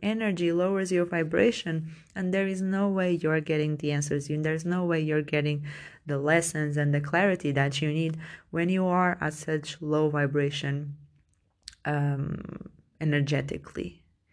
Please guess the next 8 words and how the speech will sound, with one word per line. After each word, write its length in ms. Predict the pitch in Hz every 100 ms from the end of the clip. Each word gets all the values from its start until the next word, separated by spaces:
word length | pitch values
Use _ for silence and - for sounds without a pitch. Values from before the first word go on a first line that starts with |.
| - -
and 220 | 415 349
spiritually 880 | - 165 151 147 147 139 135 - - _
and 380 | 175 233 269 214
physically, 680 | - 139 139 147 - - - - - - _ _ _
every, 500 | 170 160 156 139 143
every 500 | 151 160 139 135 135 170 - _ _ _ _ -
other 220 | 156 -
way. 240 | - 160